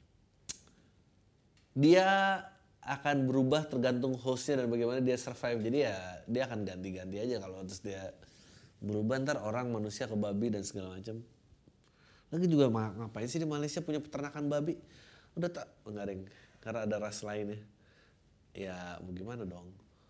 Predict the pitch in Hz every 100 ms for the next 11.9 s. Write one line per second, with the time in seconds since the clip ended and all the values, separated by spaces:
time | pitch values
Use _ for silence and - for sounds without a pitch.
0 | _ _ _ _ _ _ _ _ - 117
1 | 127 120 - - _ _ _ _ _ _
2 | _ _ _ _ _ _ _ _ _ _
3 | - 131 139 143 165 135 123 151 185 170
4 | - 127 135 160 185 151 147 165 135 123
5 | 117 113 104 101 110 113 - _ _ _
6 | _ _ _ _ _ _ _ _ _ _
7 | - 120 - - 117 127 143 147 151 147
8 | 165 165 170 151 139 123 127 123 139 123
9 | - 131 131 127 135 135 139 139 135 127
10 | - 123 123 127 117 127 127 139 - 127
11 | 131 123 120 127 127 135 - 143 139